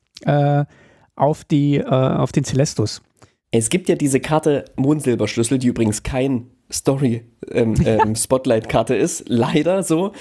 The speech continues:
Speaker 2: Und da sieht man ja diese Schale und ich denke immer, ja, die, der Schlüssel liegt da oben drauf, die wollen den einfach nicht zeigen. Aber, ähm, es ist offenbar der Schlüssel, ne? Ich, äh, kurze Frage, in der Story, an welcher Stelle untersuchen sie den Schlüssel?
Speaker 1: Wo sie ihn untersuchen?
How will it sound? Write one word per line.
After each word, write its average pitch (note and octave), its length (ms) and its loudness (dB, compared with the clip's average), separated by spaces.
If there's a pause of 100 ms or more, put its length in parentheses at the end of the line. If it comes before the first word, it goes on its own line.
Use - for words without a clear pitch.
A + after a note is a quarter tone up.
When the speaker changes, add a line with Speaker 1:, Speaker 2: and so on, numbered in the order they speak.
(240)
Speaker 2:
Und C#3+ 140 0
da C3+ 60 0
sieht F3 200 -4
man D#3+ 120 2
ja D3+ 100 2
diese C#3 200 0
Schale D#3+ 440 0
und A2+ 80 0
ich A2+ 60 -4
denke D3+ 180 0
immer, C#3+ 120 0
ja, C#3+ 160 2
die, C3 160 -2
der B2 320 -2
Schlüssel D#3+ 360 -2
liegt D3 180 -2
da C#3+ 60 0
oben C3 240 2
drauf, D#3 280 0
die A#2 140 -6
wollen C3 120 2
den C3+ 100 -2
einfach C#3 260 -2
nicht C3 220 -2
zeigen. C3 340 0 (360)
Aber, A#2+ 380 2
ähm, A2+ 380 0 (640)
es - 120 -6
ist - 160 0
offenbar G#2+ 440 0
der G#2+ 100 -2
Schlüssel, G#2+ 340 0
ne? C#3 200 0 (360)
Ich, - 300 -4
äh, - 100 -4 (220)
kurze G#3 340 0
Frage, B2 540 -2 (120)
in G#3+ 200 0
der F3 100 2
Story, D#3 560 -2 (460)
an B2+ 180 0
welcher C3 220 0
Stelle E3 260 0
untersuchen D3 440 0
sie A#2+ 80 -2
den A2+ 120 0
Schlüssel? B2+ 360 -2 (840)
Speaker 1:
Wo D3+ 220 0
sie D3+ 100 0
ihn F3 60 0
untersuchen? D#3 580 0